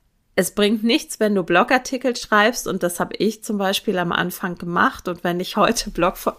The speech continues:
Blogartikel von mir lese, die ich ganz am Anfang geschrieben habe, da, oh Gott, ja, da denke ich mir wirklich so, hm, <laughs> die, ähm, nehme ich vielleicht lieber aus dem Netz, weil sie einfach so gar nicht nach mir klingen. Also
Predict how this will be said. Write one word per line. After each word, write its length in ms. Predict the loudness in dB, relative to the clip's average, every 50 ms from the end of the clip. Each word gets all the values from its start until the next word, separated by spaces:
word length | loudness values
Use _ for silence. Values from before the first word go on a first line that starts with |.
| 8 10
Blogartikel 640 | 10 8 6 4 4 4 4 2 0 2 2 0
von 240 | 2 4 2 4 4
mir 140 | 4 2 2
lese, 460 | 4 6 6 6 6 6 6 2 2
die 260 | 2 0 -2 -2 -2
ich 180 | -4 -6 -10 -16 -20 -20 -20 -20 -20 -20 _ _ 2
ganz 260 | 4 4 4 4 4
am 140 | 4 4 4
Anfang 520 | 4 2 2 2 0 0 2 2 2 2 2
geschrieben 500 | 0 -2 -2 0 0 0 0 2 2 4
habe, 280 | 6 6 6 4 4
da, 220 | 2 2 0 0 -4 -10 -16 -8 -2 2
oh 360 | 4 6 6 6 6 4 4
Gott, 400 | 2 0 0 0 0 -4 -10 -6
ja, 400 | 0 2 4 6 6 4 2 0 -8 _ _ -20 -18 -18 -18 -20 -12 -4 0
da 100 | 2 4
denke 220 | 4 4 4 2
ich 120 | 0 0 0
mir 140 | 0 2
wirklich 340 | 2 2 2 2 2 2 2
so, 200 | 2 2 2 2 0
hm, 320 | -2 -2 0 2 2 2 2 4 2 2 2 4 2 2
<laughs> 500 | 2 0 -14 -14 -12 -12 -14 -10 -4 0
die, 200 | 2 4 6 8
ähm, 500 | 8 8 8 8 6 6 2 0 -2 -2 2
nehme 280 | 4 4 6 6 4
ich 100 | 2 0
vielleicht 360 | 0 2 4 4 4 2 0 -2
lieber 280 | 0 2 4 4 4
aus 180 | 4 2 0 -2
dem 140 | -2 0 2
Netz, 380 | 2 2 2 0 -2 -6 0
weil 240 | 2 2 2 2 2
sie 140 | 2 2 2
einfach 320 | 2 0 -2 -4 -6 -6
so 180 | -4 -4 -2 0
gar 260 | 2 2 2 2 2
nicht 300 | 0 -2 -4 -6 -4 -2
nach 160 | -2 -2 0
mir 220 | 0 -2 -2 -2 -4
klingen. 360 | -6 -6 -6 -6 -4 -2 -2
Also 380 | -2 -2 0 0 0 0 0